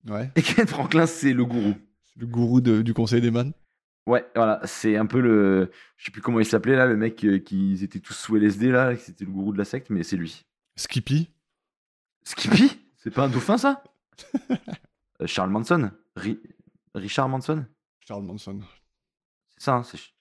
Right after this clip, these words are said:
Speaker 2: Charles Manson. Mais voilà, je pense que lui c'était le man de, de, de sa secte. Et nous on a un man aussi.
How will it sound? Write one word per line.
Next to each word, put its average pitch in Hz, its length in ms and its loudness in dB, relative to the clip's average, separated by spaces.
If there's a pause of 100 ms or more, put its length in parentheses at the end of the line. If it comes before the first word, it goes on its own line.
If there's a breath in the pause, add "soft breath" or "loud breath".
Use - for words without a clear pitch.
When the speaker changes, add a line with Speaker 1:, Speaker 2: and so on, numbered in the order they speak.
(180)
Speaker 2:
Charles 87 240 -14
Manson. 98 320 -12 (1000)
Mais 87 40 -6
voilà, 82 280 -4 (180)
je 87 80 -12
pense 85 240 -6
que 101 80 -2
lui 87 440 0
c'était - 260 -8
le 82 120 -2
man 92 320 0
de, 78 300 -4
de, 76 220 -8
de 76 120 -12
sa - 300 -12
secte. - 420 -16 (1400)
Et 78 80 -12
nous 78 160 -10
on 76 120 -10
a 62 60 -10
un 64 80 -10
man 64 220 -10
aussi. - 220 -18